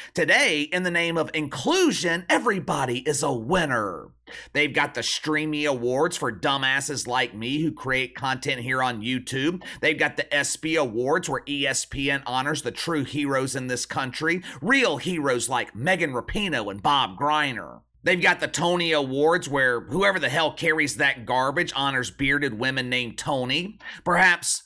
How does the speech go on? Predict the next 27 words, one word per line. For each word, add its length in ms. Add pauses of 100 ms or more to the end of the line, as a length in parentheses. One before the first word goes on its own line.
the 120
most 480
prestigious 840
award 440
show 280
today 460
is 200
the 80
Huge 360
Embarrassing 480
Failure 420
Awards 520
right 220
here 220
on 100
this 200
channel. 580 (240)
The 140
award 460
show 340
where 200
no 300
participation 880
trophies 440
are 100
handed 380
out. 280